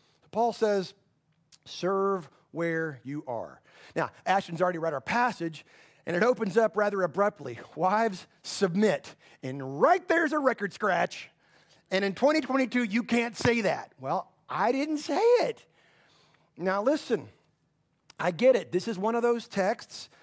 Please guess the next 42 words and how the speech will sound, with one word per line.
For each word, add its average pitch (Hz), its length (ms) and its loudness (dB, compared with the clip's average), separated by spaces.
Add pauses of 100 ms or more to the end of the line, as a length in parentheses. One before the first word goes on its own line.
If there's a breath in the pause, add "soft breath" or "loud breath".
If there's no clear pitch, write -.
(140 soft breath)
that 202 380 -2
people 220 360 -4
have 180 300 -6 (720 loud breath)
attacked 185 600 0 (100)
and 175 80 -6
have 170 80 -4
said 175 140 0
it's 170 180 -2
out 214 220 0
of 180 100 -6
date, 214 220 0
it's 190 120 -10
no 196 120 0
longer 190 340 0
relevant, 214 460 0
it's 170 140 -8
no 196 120 -2
longer 185 380 -2
appropriate, 226 500 -2
it's - 140 -14
not 180 180 0
okay. 175 680 -4 (380 soft breath)
I 156 140 -2
understand 254 640 0
that. 123 200 -4 (220)
I, 175 300 -2
I, 175 140 -4 (100)
I 170 60 0
get 247 180 0
it. 151 200 0 (380 loud breath)
But 180 60 0
we 214 60 6
have 240 100 4
to 269 60 4
understand, 262 320 0
again, 214 180 2
this 240 160 0 (200)
text - 400 -2
comes 220 380 -4
in 190 140 -6
a 170 40 -6
context. 208 800 -6